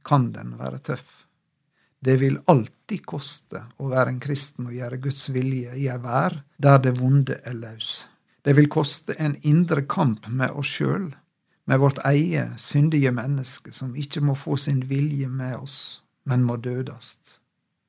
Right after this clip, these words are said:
Men det vil også koste å velge Guds veg i møte med motstand fra kulturen rundt.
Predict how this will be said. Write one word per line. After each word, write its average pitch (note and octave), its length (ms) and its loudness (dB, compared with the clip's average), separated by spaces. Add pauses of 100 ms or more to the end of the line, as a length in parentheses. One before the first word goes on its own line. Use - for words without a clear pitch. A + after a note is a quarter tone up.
Men D3 100 10
det D#3 140 10
vil D#3 160 2
også D3 320 -2
koste - 560 -6
å C#3+ 160 2
velge C3+ 400 2
Guds D#3 320 -4
veg D#3+ 400 0
i C#3+ 80 2
møte C#3+ 400 2
med C3+ 240 2
motstand C#3 720 -4
fra C#3 240 -8
kulturen C3 640 -2
rundt. D3+ 540 -6